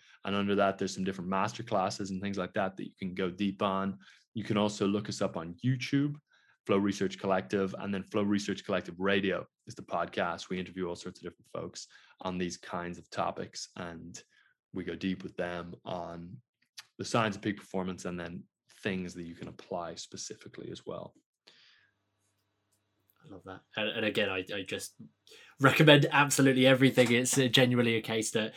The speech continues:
Speaker 2: there are a few podcasts that I listen to, but the Flow Research Collective Radio is just by far one of my favorites.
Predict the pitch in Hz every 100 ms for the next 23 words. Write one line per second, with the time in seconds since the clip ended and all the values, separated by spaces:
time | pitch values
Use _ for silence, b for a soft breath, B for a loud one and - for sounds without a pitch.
0 | B 127 123 - 151 139 123 127 - 117
1 | - 104 110 107 110 107 104 95 104 95
2 | 92 - 127 104 95 - 110 98 95 95
3 | - 92 92 90 92 87 87 90 - 110
4 | - _ b b _ _ _ 131 123 -
5 | 104 98 95 92 90 90 87 87 - -